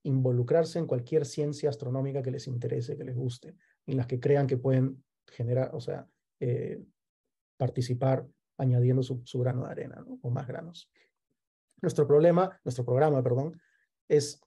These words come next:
multidisciplinario en bas-, en varios aspectos, porque involucra tanto si ustedes, el, los estudiantes quieran, eh, enfocarse en el análisis y la, y el desarrollo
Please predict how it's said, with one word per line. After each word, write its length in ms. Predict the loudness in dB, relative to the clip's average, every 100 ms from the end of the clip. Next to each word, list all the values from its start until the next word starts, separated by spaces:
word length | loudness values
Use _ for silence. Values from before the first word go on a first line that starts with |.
| -2
multidisciplinario 1000 | 2 4 4 0 2 2 2 4 4 2
en 140 | 2
bas-, 280 | 0 -2 -2
en 160 | 0
varios 280 | 2 4 2
aspectos, 540 | -2 -8 -10 -10 -20 -16
porque 380 | -6 -4 -4 -8 _ _
involucra 680 | 0 2 6 6 6 4 4
tanto 300 | 2 4 2
si 140 | 0
ustedes, 560 | -4 4 8 8 6 -6 _ _ _ _ -4
el, 300 | -2 -2 -4
los 200 | -4 -4
estudiantes 400 | 2 2 4 2
quieran, 400 | 4 4 2 -4 _ _ _ _
eh, 320 | -2 0 0 -2 -4
enfocarse 800 | -2 0 0 2 2 4 2 2
en 280 | 2 -2 -4
el 200 | -6 -4
análisis 640 | -2 -2 0 0 -2 -8 -6
y 80 | -6
la, 200 | -4 -2
y 80 |
el 80 | 0
desarrollo 800 | 0 -2 0 2 4 6 4 0